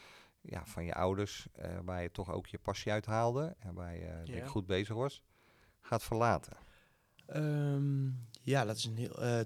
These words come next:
Speaker 2: toevallig. Dat is echt een toeval. Ik bedoel, ik had nooit de insteek om weg te gaan. Ik heb wel altijd, eh, het idee gehad om voor mezelf te beginnen. Maar op een gegeven moment, dat zeg ik dus, de eerste lockdown, werd ik benaderd door Hela. Ik heb, eh,
Speaker 1: Doordat Hela heeft jou gevonden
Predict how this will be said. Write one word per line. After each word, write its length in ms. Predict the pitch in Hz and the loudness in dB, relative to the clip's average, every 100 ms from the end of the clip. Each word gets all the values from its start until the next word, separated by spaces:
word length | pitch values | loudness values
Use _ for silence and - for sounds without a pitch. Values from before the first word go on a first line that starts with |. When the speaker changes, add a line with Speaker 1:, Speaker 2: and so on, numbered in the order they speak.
| - | 2
Speaker 2:
toevallig. 540 | 143 123 127 110 - | 2 2 2 -2 -4
Dat 100 | - 120 | 0 2
is 80 | |
echt 180 | 123 156 | 6 4
een 140 | 123 - | 4 8
toeval. 480 | 156 - 113 101 | 8 10 8 6
Ik 80 | 117 | 4
bedoel, 180 | 127 139 | 6 8
ik 80 | 139 | 10
had 120 | 139 | 10
nooit 200 | 151 160 | 10 10
de 60 | 156 | 8
insteek 440 | 170 151 143 - | 4 6 4 6
om 380 | 147 139 123 117 | 6 8 6 6
weg 180 | 127 - | 4 4
te 120 | 160 | 2
gaan. 360 | - 175 233 | 6 8 8
Ik 140 | 175 131 | 6 8
heb 140 | 135 | 8
wel 120 | 135 | 10
altijd, 540 | 127 156 143 - - - | 8 8 4 -2 -10 -2
eh, 100 | 127 | 4
het 160 | 143 139 | 4 6
idee 260 | 147 156 | 8 8
gehad 220 | 127 135 - | 8 4 4
om 140 | 147 | 4
voor 120 | 131 | 6
mezelf 320 | 131 117 139 | 6 10 8
te 80 | 147 | 8
beginnen. 420 | 160 151 175 190 | -2 0 2 4
Maar 320 | 185 151 135 - | 6 8 8 6
op 160 | 135 | 2
een 60 | 147 | 2
gegeven 320 | 170 180 165 | 8 8 10
moment, 280 | 156 147 131 | 8 8 6
dat 140 | 135 | 2
zeg 140 | - 151 | 0 -2
ik 100 | 123 | -2
dus, 120 | 123 | -4
de 80 | 123 | 2
eerste 400 | 156 156 - 143 | 6 4 4 4
lockdown, 560 | 143 120 151 156 135 | 6 6 6 8 8
werd 160 | 127 147 | 6 2
ik 100 | 123 | 0
benaderd 480 | 120 127 151 139 - | 2 2 4 2 0
door 320 | 127 110 104 - - | 0 0 -2 -10 -4
Hela. 460 | 110 135 147 208 202 - - _ _ - | 4 6 6 2 -4 -14 -20 _ _ -6
Ik 100 | 143 | -4
heb, 120 | 120 | 4
eh, 120 | 143 | 10
Speaker 1:
Doordat 400 | - 127 117 - 127 101 - - | 12 12 8 4 -18 -18 -18 -20
Hela 340 | - 101 107 107 | -6 0 4 6
heeft 220 | 107 104 | 6 4
jou 280 | 110 104 98 | 6 6 6
gevonden 680 | - 104 113 107 104 98 | 0 0 2 2 4 4